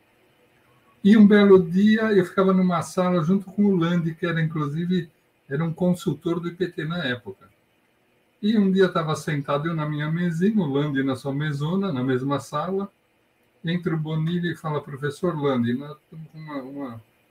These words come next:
demanda muito grande de patologias em obras, né?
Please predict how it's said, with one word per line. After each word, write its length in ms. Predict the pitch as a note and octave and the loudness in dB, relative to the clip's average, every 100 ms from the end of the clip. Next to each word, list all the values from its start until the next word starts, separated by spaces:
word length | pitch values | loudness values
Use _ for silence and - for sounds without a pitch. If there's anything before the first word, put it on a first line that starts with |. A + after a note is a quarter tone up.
| _ | _
demanda 360 | B2 C#3 D3+ C#3 | 2 2 2 2
muito 360 | D#3+ G3+ G3 C3+ | 4 4 2 -2
grande 580 | B2+ C#3+ F3 E3 A#2+ | 0 2 2 0 -2
de 100 | A#2 A#2 | -4 -4
patologias 1000 | - A#2 B2+ A#2+ A#2+ A2 A#2 C3 A#2 A2+ | -6 -4 -4 -2 0 -2 -2 -2 -2 0
em 160 | A2+ | 0
obras, 500 | A2+ C#3+ F3 A#2 G#2 | 0 0 -2 -4 -4
né? 260 | A2 B2+ F3 | -4 -4 -6